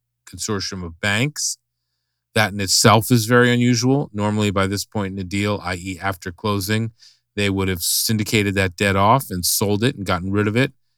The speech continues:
But they can't do that, or they don't want to do that,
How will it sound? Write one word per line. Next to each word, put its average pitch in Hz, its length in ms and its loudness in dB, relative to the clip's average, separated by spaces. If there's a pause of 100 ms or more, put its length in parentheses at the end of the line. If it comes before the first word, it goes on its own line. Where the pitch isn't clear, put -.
(160)
But 92 140 -6
they 98 100 -2
can't 113 340 0
do 120 180 4
that, 101 420 2
or 98 60 -6
they 98 80 -2
don't 98 180 -4
want 120 220 4
to 120 60 4
do 101 200 2
that, 95 340 2